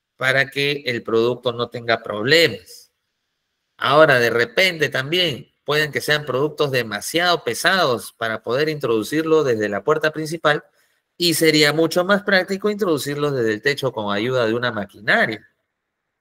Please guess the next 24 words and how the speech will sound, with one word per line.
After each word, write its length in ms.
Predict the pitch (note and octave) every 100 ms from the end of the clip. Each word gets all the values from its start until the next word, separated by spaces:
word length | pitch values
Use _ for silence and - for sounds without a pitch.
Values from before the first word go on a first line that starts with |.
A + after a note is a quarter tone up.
| _ _ _ _ _ _ _ _
¿no? 160 | E3
Entonces, 580 | D#3+ B2 B2 C3+ C3+ - _ _ _ _ _ _
<clears throat> 220 | - C#3 G2+
debido, 880 | A#2 C3 D#3+ F3 C#3 C3 C#3 - G#2
debido 420 | A2 C3+ C#3+ D3
a 140 | D3+
ello, 520 | C3 B2 D3+ F#3 - -
puedo 340 | D#3 D#3+ D3+
yo 460 | A#2+ C#3 C#3+ C#3 C3
aplicar 500 | C3+ C3 A#2 A#2 A#2+
el 160 | B2
contenedor 480 | - G#2+ G2+ F#2+ A2+
open 260 | B2+ A2+ A2+
top. 140 | E3
Vamos 240 | F#3+ A3 E3+
a 60 |
ver 140 | G3 G3
un 100 | G3+
contenedor 540 | F#3+ D#3+ C3 D3 D#3+
open 280 | D#3+ C#3 B2+
top 280 | D#3+ - _
en 200 | B2+ A2+
plena 340 | C#3+ D3+ D3+
operación. 720 | C#3 A#2+ G#2 F#2+ D#3+ C3+ F#2+